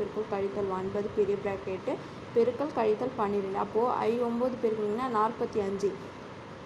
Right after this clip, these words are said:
பெருக்கல்ல பாத்தீங்கன்னா கழித்தல் க-, கழித்தல் பெருக்கல் கழித்தல் பெருக்குனீங்கன்னா கூட்டல் ஆயிடும். அதனால நாற்பத்தி அஞ்சு, இந்த கழித்தல் பன்னிரெண்டு. அதுக்கப்புறம் பாருங்க, இது கூட்டல், இது கழித்தல்.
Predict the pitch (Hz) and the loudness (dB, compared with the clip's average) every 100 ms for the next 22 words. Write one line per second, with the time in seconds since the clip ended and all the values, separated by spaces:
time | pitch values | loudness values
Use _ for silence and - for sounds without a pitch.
0 | - - - - 240 247 262 285 294 254 | -12 -12 -12 -10 -2 2 4 4 2 2
1 | 226 220 214 262 247 233 254 262 247 233 | 2 2 0 -2 2 2 2 0 0 -2
2 | 220 - 233 233 262 269 247 214 220 214 | -2 -2 2 2 2 0 0 0 0 2
3 | 214 233 247 233 226 233 240 220 208 254 | 2 2 0 0 2 2 2 0 0 -2
4 | - 247 240 208 196 190 202 208 214 214 | 0 0 4 4 4 2 0 2 2 2
5 | 247 247 214 214 226 233 208 196 202 277 | 2 2 2 2 -2 0 0 0 -2 -4
6 | 254 208 208 220 247 240 202 202 196 185 | -2 0 0 2 -2 0 0 2 0 0
7 | 180 - - - 226 277 285 277 233 220 | -2 -6 -10 -4 2 4 2 2 2 2
8 | 269 233 - 262 277 269 214 214 202 214 | -2 -4 -2 -2 0 0 0 0 2 2
9 | 214 196 | 2 -2